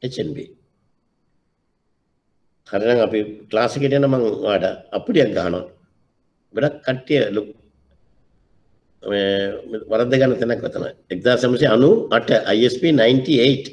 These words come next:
අයි එස් පී නයින්ටි එයිට්. Very good පුතේ. Keep it up. හරි?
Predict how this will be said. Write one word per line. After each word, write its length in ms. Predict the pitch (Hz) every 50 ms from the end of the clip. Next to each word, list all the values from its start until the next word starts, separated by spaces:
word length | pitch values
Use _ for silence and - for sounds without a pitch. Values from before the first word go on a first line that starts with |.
| - _ _ _ _ _ _ - - - - _
අයි 160 | - 104 104 107
එස් 120 | 113 -
පී 140 | - 143 131
නයින්ටි 360 | 120 110 113 120 120 117 127
එයිට්. 200 | 135 120 - - - -
Very 180 | 113 120 151
good 160 | 156 170 - -
පුතේ. 240 | 113 92 90 87 - - - _ _ _
Keep 180 | _ - 123 123
it 100 | - -
up. 120 | - - - - _ _ _ _ _ _ _ _ _ _ _ _ _ _ _ _ _ _ _ _ _ _ _ _
හරි? 200 | 98 110 139 190